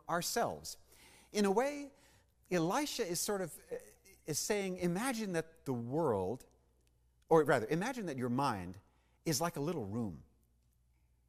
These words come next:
It's like a little room in a little house. And in it are pieces of furniture and maybe mementos of, of your past and, and all the things that make you who you are. That's your little space. But also, on the walls,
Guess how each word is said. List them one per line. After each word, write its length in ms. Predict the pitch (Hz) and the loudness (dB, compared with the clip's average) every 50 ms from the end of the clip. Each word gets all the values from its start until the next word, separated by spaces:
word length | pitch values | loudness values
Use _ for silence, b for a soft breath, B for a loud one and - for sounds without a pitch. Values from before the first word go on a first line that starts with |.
| _ | _
It's 120 | - - - | -6 -4 -2
like 120 | 202 - | -2 0
a 40 | 190 | 2
little 160 | 185 214 190 | 2 4 4
room 240 | 151 156 165 160 147 | 4 2 2 2 0
in 80 | 127 113 | -2 -2
a 60 | 110 | -2
little 180 | 107 117 113 | -4 -4 -6
house. 440 | - - 92 69 73 - - - - - _ _ _ _ _ _ b b b b b b b b - | -6 -8 -8 -8 -8 -10 -10 -10 -12 -16 _ _ _ _ _ _ b b b b b b b b -8
And 160 | 123 120 127 | -8 -6 -2
in 140 | 139 143 151 156 | 0 2 4 4
it 120 | 156 147 - | 2 2 2
are 300 | 113 107 104 101 101 95 - - - _ - | 2 2 2 2 0 -4 -6 -14 -20 _ -4
pieces 280 | 190 170 131 139 139 | -2 -2 -2 -4 -6
of 80 | 139 - | -8 -6
furniture 760 | - - 139 139 143 135 - - 147 135 131 131 131 135 147 | -4 -2 0 0 0 -2 -4 -4 -4 -4 -4 -4 -6 -6 -6
and 220 | 110 95 90 85 80 B B B B - | -6 -6 -6 -6 -10 B B B B -2
maybe 400 | 110 127 131 120 127 120 113 101 | 0 0 2 2 0 0 -2 -2
mementos 840 | 104 110 117 113 117 135 139 - 143 131 127 120 117 120 113 104 | -2 -2 0 0 0 0 0 0 0 0 2 2 0 -2 -2 -4
of, 100 | 117 98 85 101 - | -4 -6 -6 -8 -10
of 120 | 104 90 82 | -8 -8 -8
your 120 | 80 78 | -10 -12
past 640 | - - - 151 143 139 135 135 - - - - b b b b b b b b b b b | -10 -6 -4 -4 -4 -4 -6 -10 -10 -12 -14 -16 b b b b b b b b b b b
and, 220 | - 113 110 117 - | -4 -2 -2 -2 -2
and 140 | 123 123 131 | -2 -2 -2
all 180 | 151 180 247 | 0 0 0
the 100 | 277 285 | 0 0
things 240 | - - 220 180 - | -2 -2 -2 -2 -2
that 100 | 170 139 | -2 -2
make 260 | 123 139 151 147 - | -2 -2 -2 -2 -4
you 80 | 151 135 | -6 -10
who 220 | - - - 135 | -8 -8 -6 -4
you 200 | 127 123 120 110 | -4 -2 -2 -2
are. 200 | 104 87 - 67 - | -2 -2 -4 -6 -8
That's 220 | 131 131 - - | -10 -8 -6 -6
your 100 | 147 131 | -6 -4
little 240 | 123 123 113 107 101 | -4 -6 -6 -6 -6
space. 600 | - - - - 85 73 69 - - - - - _ _ _ _ _ _ _ b b b b b b b b b - | -8 -8 -8 -10 -12 -14 -14 -14 -16 -16 -18 -20 _ _ _ _ _ _ _ b b b b b b b b b 4
But 120 | 160 165 | 6 6
also, 680 | 202 240 285 294 - - - 110 85 80 - 180 226 - - _ _ _ _ _ _ _ b b b b b b 147 | 6 6 4 4 2 0 -2 -2 -4 -4 -6 -8 -10 -14 -18 _ _ _ _ _ _ _ b b b b b b 2
on 120 | 175 175 | 4 6
the 60 | 160 | 6
walls, 720 | 151 160 214 285 269 170 104 90 110 190 226 - - - | 6 8 8 8 8 6 4 2 -2 -4 -4 -6 -6 -8